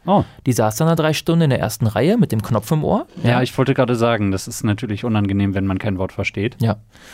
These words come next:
Speaker 2: Und, äh, saß dann da ganz tapfer, hat eine tolle Rede gehalten, so wie alle anderen auch, sich
Speaker 1: Mhm.
Speaker 2: bei Burda bedankt. Vielen Dank, Herr Burda. Vielen Dank an Burda Medien. Vielen Dank.
Speaker 1: Mister
Speaker 2: Vielen Dank.
Speaker 1: Mister Burda.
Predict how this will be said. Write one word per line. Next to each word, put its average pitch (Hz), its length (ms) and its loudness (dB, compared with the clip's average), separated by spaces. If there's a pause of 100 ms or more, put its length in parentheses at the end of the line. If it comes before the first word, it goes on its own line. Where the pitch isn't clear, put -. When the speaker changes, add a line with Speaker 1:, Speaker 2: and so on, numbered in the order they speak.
(200)
Speaker 2:
Und, 135 320 0
äh, 131 80 2
saß 117 260 0
dann 165 140 2
da 165 80 2
ganz 147 260 -2
tapfer, 156 380 -2
hat 123 120 -2
eine 110 100 0
tolle 175 280 2
Rede 156 220 2
gehalten, 127 360 0
so 147 120 4
wie 151 100 4
alle 123 240 2
anderen 110 300 2
auch, 135 300 2
sich 104 180 0
Speaker 1:
Mhm. 92 40 -4
Speaker 2:
bei 104 120 2
Burda 147 440 2
bedankt. 113 600 0 (120)
Vielen 101 320 -2
Dank, 98 240 -2
Herr - 100 -2
Burda. 110 320 -2
Vielen 104 300 0
Dank 104 340 -4 (100)
an 110 160 -2
Burda 104 300 -2
Medien. - 340 -4
Vielen - 260 -4
Dank. - 260 -8
Speaker 1:
Mister 110 160 -6
Speaker 2:
Vielen - 80 -10
Dank. 143 80 0
Speaker 1:
Mister - 180 -2
Burda. 90 440 0